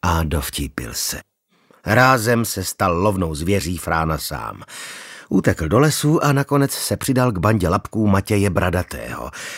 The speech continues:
Zažil nespoutanou svobodu i strach. Zmužněl a naučil se rvát. Nakonec poznal, že i nejlepší přítel dokáže zradit,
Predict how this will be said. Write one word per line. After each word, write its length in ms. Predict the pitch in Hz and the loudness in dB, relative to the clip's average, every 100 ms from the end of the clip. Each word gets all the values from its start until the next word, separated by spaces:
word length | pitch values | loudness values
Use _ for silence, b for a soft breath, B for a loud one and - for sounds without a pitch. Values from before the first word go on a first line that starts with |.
| B B B | B B B
Zažil 420 | 127 147 117 120 | 2 4 4 4
nespoutanou 800 | 107 127 - 131 120 120 107 98 | 4 2 0 0 0 2 2 0
svobodu 540 | 85 107 104 98 104 104 | -2 0 0 2 2 0
i 60 | 98 | -4
strach. 600 | - - 82 - - - - _ | -6 0 0 0 -6 -14 -20 _
Zmužněl 720 | 120 117 139 139 107 123 127 - | 4 8 8 6 4 4 2 -2
a 220 | 80 78 | -4 -2
naučil 600 | 82 87 - 101 - 92 | -2 -2 -4 -6 -2 -2
se 200 | 82 78 | -2 -4
rvát. 400 | 73 62 60 - - - B B B B B - | -6 -4 -6 -6 -12 -16 B B B B B -4
Nakonec 380 | - - 87 - | 0 2 2 0
poznal, 360 | 107 90 101 95 | 0 4 4 4
že 120 | 95 | 0
i 180 | - 82 | -4 -2
nejlepší 500 | 98 123 - 92 85 | 0 0 0 -4 -2
přítel 380 | - 123 107 | -2 0 2
dokáže 420 | 87 92 98 80 73 | 2 2 0 0 -2
zradit, 440 | 82 107 135 | 0 2 2